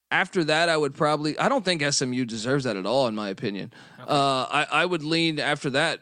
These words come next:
Speaker 1: you know, J M U.
Speaker 2: Yeah, their loss is to a
Speaker 1: Yeah.
Speaker 2: terrible T C U team. I mean,
Speaker 1: Yeah, and,
Speaker 2: T C U
Speaker 1: and
Speaker 2: is
Speaker 1: they,
Speaker 2: awful.
Speaker 1: and they lost to Oklahoma, but they, they, they just don't look that great to me. I watched that, you know, I watched, I think, every game this season for them.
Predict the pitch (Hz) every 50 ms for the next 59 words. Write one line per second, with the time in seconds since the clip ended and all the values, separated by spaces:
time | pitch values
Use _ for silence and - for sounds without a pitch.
0 | _ - 139 127 120 120 127 - 135 143 143 135 131 131 131 139 139 139 190 202
1 | 175 170 175 185 156 - 147 - - 151 139 120 - - 160 151 175 160 127 113
2 | - - 135 123 - 113 110 135 151 - - - - _ _ _ _ - 117 110
3 | 113 107 101 107 151 202 214 - - 220 214 185 - 208 220 220 - - - 127
4 | 117 104 - - _ _ _ _ _ _ _ - 175 202 226 226 220 226 220 214
5 | - - 170 214 202 190 175 160 170 185 214 220 190 160 143 165 165 160 - 165
6 | 135 - - - _ _ _ _ _ _ _ - 156 180 170 160 170 160 156 -
7 | 165 170 190 208 208 220 175 147 143 165 175 185 151 135 123 123 139 175 185 -
8 | 160 139 104 113 - 127 120 117 - - 113 110 113 135 147 160 165 165 156 -
9 | 165 151 143 - _ _ - 156 143 131 123 120 117 131 147 151 160 160 143 -
10 | 143 135 - 185 208 165 135 120 131 127 135 135 131 131 135 123 - - 160 185
11 | 165 139 117 - 95 82 85 92 110